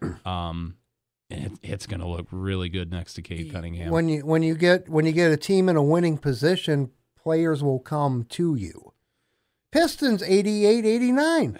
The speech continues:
Speaker 1: Yeah. Here's my
Speaker 2: You know?
Speaker 1: thing. Gor-, Goris scares me because, in my opinion, they need to be trading Jeremy Grant, and they need to do it at the deadline, which is, I believe, tomorrow.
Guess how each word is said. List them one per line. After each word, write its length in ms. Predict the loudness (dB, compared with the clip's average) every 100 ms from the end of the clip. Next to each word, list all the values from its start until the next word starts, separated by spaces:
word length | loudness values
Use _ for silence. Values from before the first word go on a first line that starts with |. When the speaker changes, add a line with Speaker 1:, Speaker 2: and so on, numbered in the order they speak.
| -14
Speaker 1:
Yeah. 220 | -18 -18 -20 _ _ _ -2
Here's 300 | 2 4 4
my 280 | 0 2 2
Speaker 2:
You 80 | 2
know? 80 | 2 2 0 -6
Speaker 1:
thing. 80 | -10
Gor-, 440 | 0 2 4 2 -2 -8 -16 -16 -12
Goris 720 | 0 2 4 4 2 -2 -8 -12 _ _ _ _ _ _ _ _ _
scares 640 | -8 -8 -2 0 2 0 0
me 240 | 0 0
because, 960 | -2 -6 -4 -4 -2 -4 -6 -8 -14 -18 _ -4
in 120 | 0
my 260 | 0 2 0
opinion, 640 | 0 -2 -2 -2 -2 -6 _ _ _ _ _ _ _ _ _ _ _ _ _ _
they 180 | 0 2
need 180 | 4 2
to 60 | 0
be 140 | 0
trading 420 | 0 0 2 0
Jeremy 360 | -2 -2 -2 -6
Grant, 300 | -10 -14 -16 _ _
and 140 | -2 0
they 100 | 2
need 220 | 0 0
to 60 | -2
do 200 | -2 -2
it 60 |
at 120 | -2
the 80 | -6
deadline, 560 | -8 -6 -6 -8 -10 -10
which 200 | -12 -10
is, 220 | -10 -10
I 80 | -12
believe, 320 | -8 -6 -8
tomorrow. 600 | -8 -8 -6 -6 -6 -8